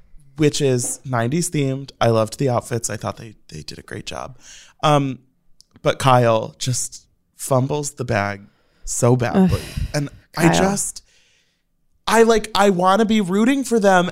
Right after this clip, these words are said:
Speaker 1: as a couple because, you know, knowing that they're still together, sometimes I like what I see from them, but it's like, "Sir, get your fiance a fucking birthday present. It's not that hard."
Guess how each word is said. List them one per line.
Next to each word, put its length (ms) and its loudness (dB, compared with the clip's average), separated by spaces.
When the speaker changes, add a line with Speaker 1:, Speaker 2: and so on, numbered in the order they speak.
Speaker 1:
as 220 2
a 60 -8
couple 480 0
because, 560 -2
you 120 -6
know, 240 -6
knowing 360 0
that 120 -2
they're 140 0
still 220 0
together, 600 2
sometimes 680 0
I 120 0
like 280 -2
what 120 2
I 80 2
see 200 -4
from 220 -6
them, 160 -4
but 120 -8
it's 180 -12
like, 300 -10
"Sir, 520 -4
get 260 -10
your 180 -8
fiance 600 -6
a 80 -12
fucking 540 -10
birthday 300 -4
present. 400 -10
It's 240 -10
not 240 -8
that 260 -4
hard." 500 4